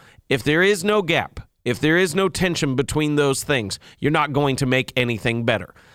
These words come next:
The fact that that tension is created is the frustration,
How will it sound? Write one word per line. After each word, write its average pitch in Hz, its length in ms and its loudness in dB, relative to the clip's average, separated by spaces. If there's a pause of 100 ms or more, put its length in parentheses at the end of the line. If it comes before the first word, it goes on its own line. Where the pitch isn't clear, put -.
(140)
The 127 140 -2
fact 156 320 -2
that 190 160 -2
that 160 240 -2
tension 165 380 0
is 165 160 0
created 143 520 2 (160)
is 156 360 4
the 143 240 2
frustration, 135 840 -2